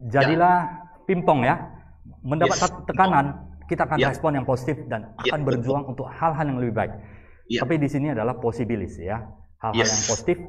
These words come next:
Speaker 1: tetapi yang kemungkinan-kemungkinan analisis dengan resource yang terbaik. Bukan
Speaker 2: Ya.
Speaker 1: hanya posibi-, uh, positif, tetapi, uh, kita tidak mengukur resikonya seperti apa. Ini sangat
Speaker 2: Betul.
Speaker 1: menarik sekali.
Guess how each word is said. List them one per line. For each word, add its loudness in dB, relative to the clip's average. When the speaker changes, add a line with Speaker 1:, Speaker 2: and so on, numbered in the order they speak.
Speaker 1:
tetapi -6
yang -2
kemungkinan-kemungkinan -4
analisis -6
dengan -4
resource -4
yang -6
terbaik. -6
Bukan 2
Speaker 2:
Ya. 0
Speaker 1:
hanya -2
posibi-, -4
uh, -2
positif, 0
tetapi, -4
uh, -10
kita -4
tidak -4
mengukur -2
resikonya -2
seperti -6
apa. -8
Ini -4
sangat 0
Speaker 2:
Betul. 2
Speaker 1:
menarik -4
sekali. -2